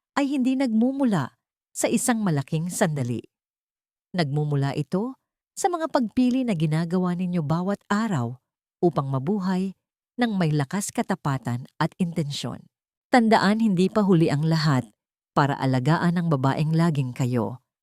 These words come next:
hinihikayat ko kayong ibahagi ang inyong mga saloobin o kung alin sa mga puntong ito ang pinakatumatak sa inyo sa mga komento sa ibaba. Kung may kahulugan sa inyo ang mensaheng ito,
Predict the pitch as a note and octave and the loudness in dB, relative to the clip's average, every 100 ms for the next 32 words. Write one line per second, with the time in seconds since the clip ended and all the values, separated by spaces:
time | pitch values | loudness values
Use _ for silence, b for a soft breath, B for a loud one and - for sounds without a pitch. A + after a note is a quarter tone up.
0 | _ - B3 B3+ A#3+ B3 F#3 G3 - G3 | _ 6 10 10 8 6 4 4 2 2
1 | E3+ D#3 E3 D#3 B2+ B2+ D#3 D3+ F3 - | 6 6 6 2 2 4 4 4 2 4
2 | E3 F3+ E3 C#3+ C#3 C#3 E3 - B2+ B2+ | 4 4 4 6 4 4 4 4 4 4
3 | B2+ B2+ C3 - _ _ _ _ _ _ | 4 2 0 -6 _ _ _ _ _ _
4 | F#3 - E3+ - C3+ D3 E3+ G3 D3+ C3+ | 4 6 4 6 4 6 4 4 4 4
5 | C3 C#3+ C3 C3+ B2+ B2 D#3+ G#3 - _ | 4 2 4 2 0 2 2 2 -4 _
6 | _ _ _ C#3+ D3 D3+ C#3+ D#3 D#3+ C3+ | _ _ _ -2 2 4 4 4 4 4
7 | B2+ D#3 - - C3+ B2+ B2+ C3 - _ | 2 0 0 2 2 4 4 2 -4 _
8 | _ - F3+ D3 C3 C#3 C3+ C3+ D3+ E3+ | _ 0 4 4 4 2 4 4 4 2
9 | - C3 B2 G#2+ A#2 - _ _ _ _ | 2 2 4 2 -2 -4 _ _ _ _
10 | _ - F#3 C#3+ C#3 C#3+ D3 C3+ C3 C#3+ | _ 4 6 6 4 4 6 4 4 4
11 | - F3 C#3 C3+ C3 C3+ C3+ C#3 - C3 | 2 2 4 2 2 2 2 2 2 2
12 | C3+ C3+ B2+ C3 B2+ | 2 0 0 2 0